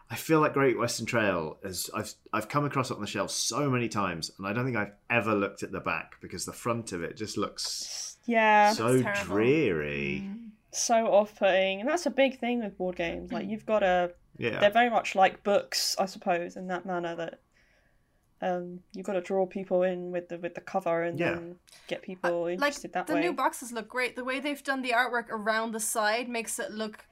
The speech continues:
Speaker 3: almost like three D, like you can, it's very panoramic.
Speaker 2: Mm.
Speaker 1: Mm.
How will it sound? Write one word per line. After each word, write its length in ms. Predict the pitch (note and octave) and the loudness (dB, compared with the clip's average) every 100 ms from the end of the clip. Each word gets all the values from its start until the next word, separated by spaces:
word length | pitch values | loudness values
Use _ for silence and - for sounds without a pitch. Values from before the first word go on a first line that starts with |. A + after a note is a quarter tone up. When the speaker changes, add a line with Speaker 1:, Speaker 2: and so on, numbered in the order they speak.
| - | -8
Speaker 3:
almost 320 | G#3+ G#3+ G#3 | -6 -6 -6
like 260 | G#3 G3 - | -8 -8 -12
three 200 | G#3+ G#3 | -12 -10
D, 280 | G3 G3 A3+ | -8 -8 -6
like 240 | G3+ G3 | -8 -10
you 80 | F#3+ | -14
can, 320 | G#3 F#3+ F#3 - - | -12 -12 -14 -18 -14
it's 180 | - - | -14 -6
very 240 | A3+ A#3 | -6 -6
panoramic. 760 | A#3 - A3+ G#3 G#3 G3+ - G#3 | -8 -8 -6 -4 -4 -4 -8 -8
Speaker 2:
Mm. 680 | A3+ D#4 E4+ G3 F#3+ F#3 F#3+ - | -6 -4 -4 -6 -6 -8 -10 -6
Speaker 1:
Mm. 340 | G#2+ A2 D#2 | -4 -4 -6